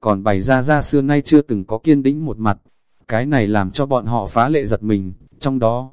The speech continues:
nhất làm bọn hắn cảm thấy không thể tưởng tượng, chính là kinh đô tiểu bá vương,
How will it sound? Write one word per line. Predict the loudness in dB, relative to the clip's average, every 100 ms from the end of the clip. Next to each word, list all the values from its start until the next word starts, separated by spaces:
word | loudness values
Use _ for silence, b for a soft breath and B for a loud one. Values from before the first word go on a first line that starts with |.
| -20 -4
nhất | -2 0
làm | -2 -2
bọn | -2 -2
hắn | 0 -2
cảm | -2 -4 0
thấy | 0 0
không | -6 -2
thể | -2
tưởng | 0 -4 -2
tượng, | -2 -4 _ _ -10
chính | -6 -2
là | -2 0
kinh | 0 0
đô | 0
tiểu | 0 -2 2
bá | 0 0
vương, | -2 -2 -4